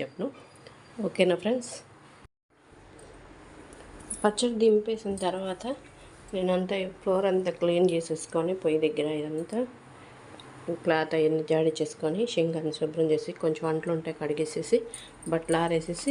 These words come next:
నేను తలదూకొని రెడీ అయిపోయాను. ఈ కర్రీ వచ్చేసి,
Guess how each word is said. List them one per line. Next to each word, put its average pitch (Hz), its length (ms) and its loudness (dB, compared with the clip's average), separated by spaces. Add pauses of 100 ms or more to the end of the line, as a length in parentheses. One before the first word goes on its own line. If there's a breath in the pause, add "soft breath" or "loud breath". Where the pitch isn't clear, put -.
నేను 185 320 4
తలదూకొని 175 560 0
రెడీ 156 180 2 (100)
అయిపోయాను. 160 520 2 (1080 loud breath)
ఈ - 20 0 (260)
కర్రీ 185 260 4 (100)
వచ్చేసి, - 340 -10